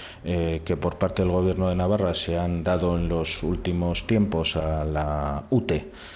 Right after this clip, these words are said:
digamos, eh, Acciona Servinavar, que es la que está, eh, en el foco de la uco, eh, pero bueno, eh, todas las garantías legales se cumplieron en esos contratos y se hace por, por,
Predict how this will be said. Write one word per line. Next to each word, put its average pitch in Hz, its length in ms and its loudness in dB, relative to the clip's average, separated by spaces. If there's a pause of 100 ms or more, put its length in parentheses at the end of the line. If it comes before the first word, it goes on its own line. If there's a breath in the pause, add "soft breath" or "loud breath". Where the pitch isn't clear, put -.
(120)
digamos, 82 560 -2
eh, 80 120 -2
Acciona 92 520 2
Servinavar, 87 720 0
que - 80 -2
es - 120 -2
la 80 160 -2
que 85 80 -8
está, 85 420 0 (340 loud breath)
eh, 80 480 -2
en 87 160 -2
el 85 100 -2
foco 90 400 0
de 87 120 2
la 87 120 4
uco, 110 400 2 (400 loud breath)
eh, 85 500 0
pero 82 180 2
bueno, 92 360 2
eh, 82 440 0
todas 95 280 4
las 90 220 2
garantías 90 520 2
legales 90 440 2
se 92 80 2
cumplieron 92 640 4
en 87 120 2
esos 95 360 2
contratos 101 640 2 (380 loud breath)
y 92 260 4
se - 160 2
hace 90 260 2
por, 87 380 0
por, 78 360 -2